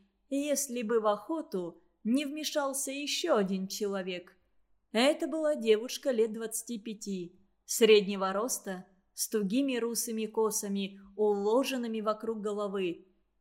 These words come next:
Через её правое плечо был перекинут красный плащ, похожий на свёрнутый флаг, а в левой руке она держала букет полевых цветов. Увлечённые охотой за белкой, Костя с Пашей не заметили, откуда появилась девушка,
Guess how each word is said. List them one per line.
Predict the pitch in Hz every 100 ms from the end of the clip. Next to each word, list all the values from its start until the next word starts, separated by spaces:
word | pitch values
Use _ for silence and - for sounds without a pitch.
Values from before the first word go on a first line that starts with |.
| -
Через | - 311 269
её | 269 262 262
правое | 262 247 240 233
плечо | 233 233 202 277 285
был | 208 247 240
перекинут | 233 220 214 254 247 208
красный | 220 208 226 - 226
плащ, | 220 240 269 233 -
похожий | 202 196 214 220 214
на | 208
свёрнутый | 202 220 226 226 202 233
флаг, | 226 247 262 196 - _ _ _ _ _
а | 208 208
в |
левой | 208 247 269 214
руке | 196 196 214
она | 208 202
держала | 196 202 185 233 254 240 226 - _ _ -
букет | 247 311 277 262 -
полевых | 240 240 233 -
цветов. | - 240 - 202 175 - - _ _ _ _ _
Увлечённые | - 247 254 269 269 349 320 294 285
охотой | 269 294 302 277 262
за | 220 240
белкой, | 247 285 277 214 196 185 -
Костя | - 285 285 262
с | 254
Пашей | - 277 269 - 254
не | 247 247
заметили, | 247 262 302 220 196
откуда | 190 190 - 254 220
появилась | - 226 226 233 226 214
девушка, | 214 277 220 - - 185 180